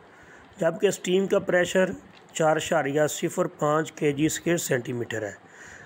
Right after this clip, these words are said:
अभी आप इसको गौर से देखें कि स्टीम का प्रेशर उसने already केजी स्क्वायर सेंटीमीटर में दे दिया है। हमारा जो फार्मूला नंबर वन है उसमें भी प्रेशर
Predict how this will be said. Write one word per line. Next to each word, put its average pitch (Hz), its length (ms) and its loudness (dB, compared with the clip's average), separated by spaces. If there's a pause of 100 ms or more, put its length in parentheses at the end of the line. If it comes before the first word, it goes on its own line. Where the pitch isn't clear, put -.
(360)
अभी 165 180 4
आप 180 180 2
इसको 175 240 0
गौर 151 220 2
से 185 100 0
देखें 156 380 2 (800)
कि 160 80 4
स्टीम 170 280 2
का 180 120 2
प्रेशर 170 300 2
उसने 170 260 0
already 151 480 2 (640)
केजी 160 240 4
स्क्वायर 170 240 0
सेंटीमीटर 156 480 0
में 175 160 2
दे 160 140 4
दिया 156 160 2
है। 147 60 6
हमारा 139 280 2
जो 147 180 0
फार्मूला 143 440 0
नंबर 143 260 0
वन 147 260 0
है 143 120 2
उसमें 147 280 -2
भी 151 120 -2
प्रेशर 143 380 0